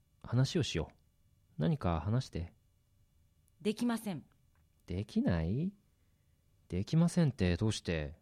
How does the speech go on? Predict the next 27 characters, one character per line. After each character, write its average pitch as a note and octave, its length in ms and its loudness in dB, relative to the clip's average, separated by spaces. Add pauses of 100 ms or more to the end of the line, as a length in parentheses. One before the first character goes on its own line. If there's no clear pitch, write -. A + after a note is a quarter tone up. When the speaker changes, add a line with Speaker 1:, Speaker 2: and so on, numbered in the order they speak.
(380)
Speaker 1:
他 D#3+ 140 0
に E3 100 2
す - 120 -4
る D#3+ 80 0
こ E3+ 120 -6
と D#3+ 80 -4
な F#2+ 120 2
ん D#2+ 60 -2
て G#2 100 -4
あ A#2 80 0
る？ F#2 280 -4 (1500)
Speaker 2:
わ F#3 120 -4
か A3 120 -2
り G#3 80 0
ま G3 140 0
せ F#3 160 -10
ん。 D3+ 120 -8 (4000)
一 - 260 -4
人 C4+ 80 0
だ F#3+ 120 -4
と F3 100 -8
思 D3+ 140 -4
っ - 40 -14
て D#3+ 100 -14
た C3+ 120 -16
の C#3 120 -14
に。 C#3 160 -18